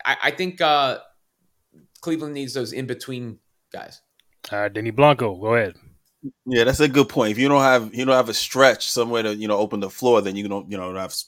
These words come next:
Speaker 3: driving lanes for, for Garland and Mitchell. Um, alternate universe, Robin, alternate
Speaker 2: Mm.
Speaker 3: universe,
Speaker 1: Mm.
Speaker 3: right?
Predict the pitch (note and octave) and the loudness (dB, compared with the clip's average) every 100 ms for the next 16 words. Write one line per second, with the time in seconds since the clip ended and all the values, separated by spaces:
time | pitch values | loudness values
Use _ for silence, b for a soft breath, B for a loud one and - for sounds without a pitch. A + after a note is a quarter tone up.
0 | G2 G#2+ A2 G2 F#2 F#2 F2+ - F#2+ F2+ | 2 6 6 4 -4 -6 -8 -8 -6 -6
1 | - b b _ F#2+ F#2 G#2 G2+ F#2+ F#2 | -8 b b _ -4 6 8 8 2 -4
2 | G2 G2+ - - b b b B2+ C3 B2+ | -6 -6 -8 -14 b b b 4 6 6
3 | A#2+ A#2+ _ E3 A3 A#3 G#3+ G#3 F3 A#2 | 0 -10 _ 8 8 8 4 2 0 0
4 | F#2 - - _ _ _ _ _ _ _ | -2 -8 -12 _ _ _ _ _ _ _
5 | - G2+ F#2+ F#2 - A#2 D3+ A#2+ A2 E2 | -4 -2 -2 -8 -6 -4 -4 -8 -10 -12
6 | D2 - - _ _ _ - G#2 B2 | -14 -16 -16 _ _ _ -6 -2 -2